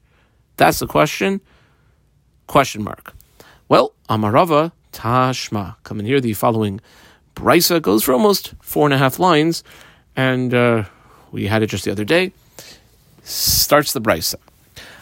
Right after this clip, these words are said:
Amar le'echad min hashuk. You have a person who said, uh, this is not a case of a shomer, this is just a regular guy. He's making a claim against some character that, uh, he was ganaved him.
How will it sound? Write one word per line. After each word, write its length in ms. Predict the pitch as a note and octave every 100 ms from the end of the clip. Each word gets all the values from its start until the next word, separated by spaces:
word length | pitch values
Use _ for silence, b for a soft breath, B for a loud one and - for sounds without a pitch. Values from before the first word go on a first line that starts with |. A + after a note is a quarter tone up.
| B -
Amar 340 | C4+ C4+ C4+
le'echad 680 | B3+ F#3+ D#3+ F3+ - F3+ E3
min 360 | C#3+ D3 D3 D3+
hashuk. 720 | A2+ C3+ B2 - A2 - - b b b b
You 120 | B2+
have 220 | C#3+ C3+
a 240 | B2 A2+ G#2+
person 420 | - F3 F3 D#3+
who 160 | D3 B2+
said, 440 | - D3+ C#3+ B2+
uh, 60 | C3+
this 160 | D#3+
is 60 | D#3+
not 180 | F3+ E3
a 40 |
case 180 | C3+ A2+
of 60 | G#2+
a 40 |
shomer, 300 | G#2 G#2+ C#3
this 80 | C#3
is 80 | B2
just 200 | B2 A#2+
a 60 |
regular 320 | B2 B2+ B2
guy. 220 | A2 C#3 D3
He's 120 | B2+
making 240 | A#2+ A#2
a 60 | A2
claim 300 | - C3+ B2+
against 320 | B2 A#2 A2
some 180 | C3 A#2
character 480 | - C3+ A#2 - G#2
that, 340 | A2 F2+ -
uh, 60 | A2
he 160 | G#2+
was 200 | A#2+ A2+
ganaved 360 | G2 G2+ A#2+ A#2+
him. 180 | F#3